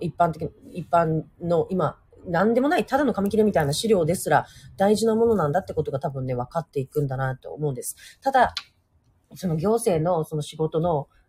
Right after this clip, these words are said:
もう全ての部局における全ての資料を、全部を保存ってなると、すごく、うんと、現実的に難しいところがあるのも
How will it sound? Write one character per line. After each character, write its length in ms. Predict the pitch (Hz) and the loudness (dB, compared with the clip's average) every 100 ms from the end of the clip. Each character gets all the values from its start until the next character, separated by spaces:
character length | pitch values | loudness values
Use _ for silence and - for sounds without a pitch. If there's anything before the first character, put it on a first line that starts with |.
| - | -14
も 140 | 175 165 | -10 -8
う 60 | |
全 340 | - - 226 226 | -6 -2 0 0
て 80 | |
の 80 | 196 | 0
部 140 | 160 156 | -2 -4
局 260 | 175 185 | -4 -2
に 80 | 170 | 0
お 100 | 165 | 0
け 160 | 170 165 | 0 0
る 140 | 151 | 0
全 320 | - 208 269 | -2 -2 0
て 80 | 226 | 2
の 260 | 196 151 - | 0 -2 -4
資 180 | - 185 | -8 -4
料 160 | 175 160 | 0 2
を、 380 | 190 180 127 - 151 | 2 2 0 -6 -14
全 340 | - 220 254 | -8 -6 -2
部 140 | 233 214 | 4 4
を 240 | 160 - _ _ - _ _ _ _ _ _ - | 4 -2 _ _ -20 _ _ _ _ _ _ -12
保 180 | - 190 | -6 -2
存 260 | 180 170 185 | 0 0 0
っ 20 | |
て 140 | 160 | 0
な 100 | 156 | 0
る 140 | 160 156 | 0 0
と、 320 | 196 151 139 | 0 0 -2
す 120 | 196 | 0
ご 120 | 226 | 0
く、 160 | 175 160 _ _ _ | 0 -14 _ _ _
う 80 | 208 | -2
ん 200 | 190 175 | -2 -2
と、 100 | 170 | -4
現 360 | 156 202 233 226 | 0 4 4 4
実 360 | 220 214 220 | -2 -4 -4
的 240 | 226 220 247 | -4 -2 0
に 140 | 247 | 0
難 140 | 165 151 - 180 | 0 -2 -6 -6
し 160 | 226 196 | -2 -2
い 60 | 156 | -2
と 80 | |
こ 100 | 156 | -2
ろ 60 | 151 | 0
が 100 | 147 | 2
あ 60 | 160 | 0
る 80 | |
の 80 | 165 | 2
も 280 | 214 175 | 2 2